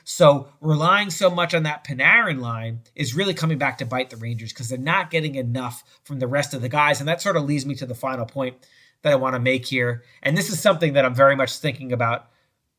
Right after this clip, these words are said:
addressing more. I think all of these factors I wanna write more about probably once we get into next week and I can catch my breath a little bit. But I really think what is coming back to haunt the Rangers right now is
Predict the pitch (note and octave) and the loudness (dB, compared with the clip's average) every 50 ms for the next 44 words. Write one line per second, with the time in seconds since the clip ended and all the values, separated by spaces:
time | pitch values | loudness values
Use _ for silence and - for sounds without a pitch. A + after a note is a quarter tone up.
0 | _ _ _ - C#3+ A2+ C3 D3+ D#3 D#3 - D#3+ C#3 B2+ C3 C#3 C#3+ D3 D3+ D3+ | _ _ _ -4 -2 0 0 0 0 0 0 -2 -2 0 0 0 4 4 6 4
1 | D#3 E3+ E3+ - - C3+ B2+ - D#3+ - D3 C#3+ C#3+ D3+ D#3+ D#3 - D#3+ D#3 A#2+ | 4 2 0 -2 -4 -2 -2 -2 -2 0 2 4 6 6 4 4 2 0 -2 0
2 | - F3 D#3 D3 D3+ - F3 E3 D#3 D3+ D3 C#3+ D3 C#3+ C3+ C3+ C#3+ C#3+ D3 C#3+ | 2 2 2 2 -2 -4 -4 -2 0 0 2 2 2 0 4 6 6 4 4 2
3 | C#3 B2+ B2+ C3 C#3 C#3+ C#3+ C#3+ C3+ C#3+ C#3+ C#3+ C#3+ C#3+ - - - C3 B2+ B2+ | -2 -6 -2 2 4 4 4 4 4 6 4 4 4 2 -2 -2 0 0 0 -2
4 | A#2+ C3+ C3+ B2+ B2 C3 A#2+ A#2 - B2+ A#2+ B2 A#2+ A#2+ A#2 - A#2 B2 A#2 A#2 | -6 -6 -6 -4 -4 -4 -6 -6 -8 -6 -4 -4 -4 -6 -8 -10 -8 -8 -8 -8
5 | - - - A#2+ C3 C#3 D3 - - _ - - - _ B2+ B2 A#2 A2 A2+ A#2+ | -8 -10 -6 -4 -4 -4 -6 -10 -16 _ -20 -20 -16 _ -8 -6 -6 -6 -6 -6
6 | A2+ - C#3+ C3+ - B2+ A#2 A#2 A2+ A2 A#2+ B2+ B2 - E3 E3 F3 F3 F3 E3 | -2 -2 -2 -2 -2 -2 -4 -4 -2 -2 -2 -2 -2 -2 0 2 2 2 4 2
7 | G3 G#3 G#3 - _ _ _ _ _ _ _ _ _ _ _ - - A#2 D#3+ D#3 | 2 0 0 -4 _ _ _ _ _ _ _ _ _ _ _ -8 2 4 4 4
8 | D3 - - - _ _ _ _ _ _ _ _ - - - - - - - C3 | 4 2 -2 -10 _ _ _ _ _ _ _ _ -20 -20 -20 -20 -10 -2 2 4
9 | C#3+ C#3+ D#3 F#3 G#3+ A#3+ A3+ E3 E3+ G3+ G3 - - C3+ C#3+ D#3 - C#3 D3+ B2+ | 4 4 4 4 4 2 0 0 -2 -4 -4 -4 -6 -4 -4 -4 -4 -4 -6 -8
10 | A#2 - - - E3 F3 F3+ F3 D3 D3+ D3 C#3+ C#3 - - A2+ G#2 G#2 C3 C#3 | -8 -8 -4 -4 -2 -2 -2 -2 0 0 0 0 -2 -6 -8 -8 -6 -2 0 2
11 | D3+ D#3+ D#3+ - C3+ B2+ B2+ A#2+ A#2+ B2+ C#3 D3+ D#3 C3+ C3 A#2 A2 G#2 A#2+ A2+ | 2 2 0 -4 -10 -14 -12 -8 -6 -4 -2 -2 -4 -4 -6 -8 -8 -6 -4 -4
12 | A2+ - - A2+ G#2+ F#2+ E2 E2 - - - _ _ _ _ _ _ _ _ _ | -6 -6 -8 -12 -14 -14 -16 -20 -20 -20 -20 _ _ _ _ _ _ _ _ _
13 | _ _ _ _ _ - D#3 D3 C#3+ C#3+ C#3+ C3 B2+ - - | _ _ _ _ _ 0 2 4 4 4 2 0 -4 -8 -12